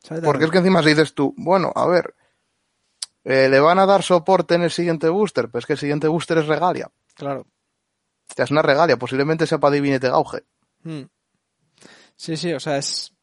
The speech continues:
Speaker 1: mm, sale tarde. Tarde y mal.
Speaker 2: Mm.
Speaker 1: Eh, a ver, realmente yo creo que el, el apoyo este, el resumen en general es, eh, Valkyrie lo han arreglado, o sea, Valkyrie
Speaker 2: Ujú.
Speaker 1: un chapó, sin problema.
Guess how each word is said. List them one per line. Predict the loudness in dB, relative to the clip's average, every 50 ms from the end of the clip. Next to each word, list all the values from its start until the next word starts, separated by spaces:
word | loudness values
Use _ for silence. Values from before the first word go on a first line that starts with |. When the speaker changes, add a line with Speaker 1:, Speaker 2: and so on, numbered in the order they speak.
| _ _ _ _ -20 -20
Speaker 1:
mm, | -20 -18 -16 -14 -12 -12 -10 -12 -10
sale | -8 -6 -6 -4 -2
tarde. | -2 -4 -4 -4 -10 -14 _ _ _ _ _ _ _ _ _ _
Tarde | -8 -6 -4 -6
y | -6 -6
mal. | -6 -8 -8
Speaker 2:
Mm. | -10 -12 _ _ _ _ _ _ _ -20 -20 -20 -20 -20 -20 -20 -20 -20 -20 _ _ _ _ _ _ _ -8
Speaker 1:
Eh, | -4 -2 -2 0 -2 -4 -6 -8 _ _ _ _ _ -14
a | -10
ver, | -8 -6 -6 -4
realmente | -6 -6 -6 -6 -6 -6 -6
yo | -6 -6
creo | -6 -8 -8 -6
que | -4 -4
el, | -4 -4 -4 -4 -4
el | -2 -2 -2
apoyo | -2 -4 -6 -8 -8
este, | -8 -6 -6 -8
el | -8 -8
resumen | -12 -12 -10 -8 -8 -8
en | -6
general | -6 -6 -4 -4 -4 -2 -4
es, | -4 -4 -6 -10 -14 _ _ _ _ _ _ _ _ _ _ _ _ _ _ _ -20 _ _ _ _ _ _ _ _ _ _
eh, | -4 0 0 2 2 2 2 2 0 -2 -4 -6 _
Valkyrie | 0 0 0 2 2 0 0 0
lo | 0 -2 -4 -6
han | -4 -4
arreglado, | -4 -4 -4 -4 -2 -2 -2 -2 -2 -6 -10 _ -20 -20
o | -12
sea, | -10 -10 -8
Valkyrie | -8 -10 -10 -10 -8 -6 -4 -4
Speaker 2:
Ujú. | -4 -4 -6
Speaker 1:
un | -8 -12 -16 -16
chapó, | -14 -12 -10 -10 -10 -12 -14 _ _ _
sin | -20 -14 -10
problema. | -8 -8 -8 -8 -12